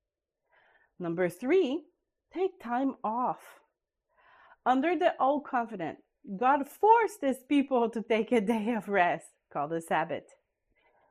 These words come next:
If we are no longer obliged to follow it religiously, the intention behind this command is still holds. God wants his children to take a time of rest,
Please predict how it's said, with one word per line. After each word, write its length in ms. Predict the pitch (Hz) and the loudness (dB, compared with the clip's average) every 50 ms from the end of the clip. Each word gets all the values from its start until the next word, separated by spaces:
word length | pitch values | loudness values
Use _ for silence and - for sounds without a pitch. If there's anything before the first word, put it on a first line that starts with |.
| _ _ _ | _ _ _
If 220 | - 320 381 - | 0 0 0 0
we 140 | 370 359 330 | 0 0 2
are 180 | 254 226 208 208 | 2 2 0 0
no 360 | 208 220 233 254 285 339 381 | -2 -2 -2 0 2 2 2
longer 540 | 392 320 220 190 196 190 185 185 185 - - - | 2 2 0 -2 -2 -4 -4 -4 -6 -4 -6 -6
obliged 720 | 196 185 180 196 208 220 240 226 208 196 180 - - - | -6 -6 -4 -2 0 0 2 2 0 -2 -6 -10 -12 -12
to 100 | 214 190 | -12 -12
follow 460 | 208 _ - 294 330 349 330 269 208 | -6 _ 2 4 4 4 2 0 -4
it 160 | 165 - - | -6 -6 -8
religiously, 840 | 185 180 170 170 170 185 220 269 262 - 220 - - - 151 151 - - _ _ _ _ _ _ _ _ _ _ _ - | -10 -8 -8 -8 -6 -6 -6 -6 -6 -8 -10 -10 -10 -12 -12 -12 -12 -14 _ _ _ _ _ _ _ _ _ _ _ -8
the 140 | 208 247 269 | -4 -2 -2
intention 640 | 269 269 - 381 403 415 403 403 403 370 320 277 233 | -2 0 0 -2 -2 -2 -2 -4 -4 -2 -2 -2 -2
behind 640 | 247 247 214 208 269 302 349 403 440 427 370 285 | -4 -6 -6 -6 -4 -4 -2 -2 0 0 0 -2
this 200 | 247 240 226 - | -2 -4 -8 -10
command 480 | - - 196 175 170 165 156 147 143 160 | -12 -10 -8 -8 -6 -6 -6 -6 -6 -6
is 160 | 214 254 240 | -6 -6 -8
still 320 | - - - 392 392 381 330 | -8 -6 -2 0 0 0 0
holds. 600 | - - 349 370 403 415 370 226 - - - - _ _ _ _ _ _ _ _ _ _ _ _ _ _ - 208 | -2 0 0 2 2 0 -2 -4 -8 -12 -20 -20 _ _ _ _ _ _ _ _ _ _ _ _ _ _ -8 -2
God 320 | 233 262 294 349 359 320 | 0 2 4 4 4 2
wants 420 | 285 269 269 269 285 285 277 277 | 2 2 2 2 0 0 -2 -4
his 260 | - 226 214 - - - | -6 -8 -8 -10 -14 -14
children 560 | - 302 320 320 294 240 214 202 208 220 214 | -8 -6 -4 -4 -4 -4 -4 -6 -6 -6 -10
to 100 | - 254 | -12 -14
take 260 | 254 - 294 294 294 | -10 -8 -8 -6 -6
a 80 | - 254 | -6 -8
time 420 | 247 247 - - 269 277 277 269 | -8 -8 -8 -6 -4 -4 -2 -2
of 240 | 247 214 190 175 170 | -2 -4 -4 -6 -8
rest, 480 | 180 170 165 165 - - - - - - | -10 -10 -10 -10 -12 -18 -20 -20 -20 -20